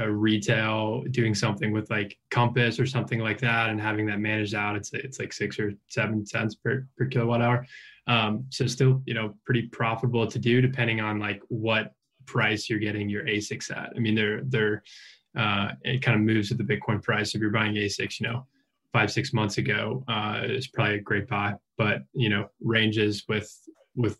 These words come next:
especially with new asics coming out, kind of these new models and seeing what prices are gonna be kind of really determines on the margin of,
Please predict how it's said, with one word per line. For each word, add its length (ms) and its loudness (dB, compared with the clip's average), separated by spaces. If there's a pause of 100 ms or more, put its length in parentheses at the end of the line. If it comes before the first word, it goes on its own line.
especially 360 4
with 100 4
new 180 4
asics 440 0
coming 300 -2
out, 280 0
kind 180 0
of 100 0
these 220 0
new 120 4
models 340 2
and 100 2
seeing 160 0
what 140 0
prices 340 2
are 40 4
gonna 160 4
be 180 6
kind 140 2
of 80 0
really 160 2
determines 460 0
on 100 0
the 60 0
margin 380 2
of, 120 -6